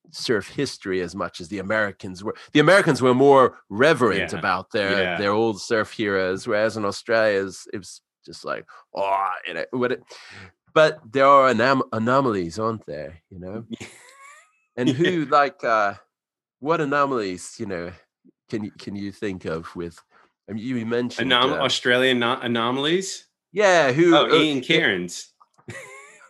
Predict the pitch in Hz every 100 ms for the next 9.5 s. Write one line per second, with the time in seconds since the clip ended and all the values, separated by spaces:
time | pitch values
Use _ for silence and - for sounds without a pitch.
0 | _ _ - 175 214 202 202 208 180 190
1 | 208 185 170 170 165 165 175 170 123 190
2 | 135 113 127 117 117 110 127 117 - 117
3 | 104 - - 135 117 107 107 107 107 -
4 | 123 117 113 110 139 135 123 113 104 151
5 | 180 - - - - - - 127 160 120
6 | 110 101 123 113 127 123 95 147 190 -
7 | - 101 90 101 - 98 90 104 92 87
8 | 127 196 - - - - _ 131 120 117
9 | 113 117 107 107 104